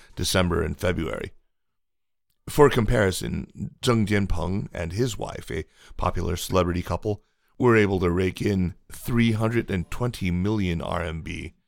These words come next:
about forty-eight point four million dollars, in G M V over the course of eighteen live streams in a couple of months last year.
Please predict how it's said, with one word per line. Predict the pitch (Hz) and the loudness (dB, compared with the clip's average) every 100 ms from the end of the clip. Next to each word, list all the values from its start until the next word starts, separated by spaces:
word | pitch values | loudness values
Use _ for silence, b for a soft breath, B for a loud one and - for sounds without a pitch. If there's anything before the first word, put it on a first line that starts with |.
| _ _ - | _ _ 0
about | - 82 | 2 2
forty-eight | - 104 98 92 - | 2 0 2 0 -4
point | - - - | -6 -6 -6
four | - 98 | -2 0
million | 90 90 90 82 | 0 0 -2 0
dollars, | 87 87 78 78 82 - _ _ - | 2 2 0 -6 -8 -12 _ _ -12
in | - 92 80 80 | -4 -2 -2 -2
G | 95 85 | 0 0
M | 85 | -2
V | 87 87 87 b b b b - | -2 -2 -2 b b b b 0
over | 117 110 | 4 4
the | 98 | 2
course | 92 101 98 - | 0 2 2 2
of | 95 90 - | 0 0 0
eighteen | 113 110 - 107 92 | -4 -2 -2 0 2
live | 92 92 92 | 2 2 -2
streams | - 80 78 80 | -6 -6 -6 -8
in | 85 | -8
a | 85 | -8
couple | 87 - 82 | -8 -6 -6
of | 90 | -4
months | 85 85 - | -6 -6 -6
last | 78 78 - | -6 -8 -10
year. | 90 95 | -10 -12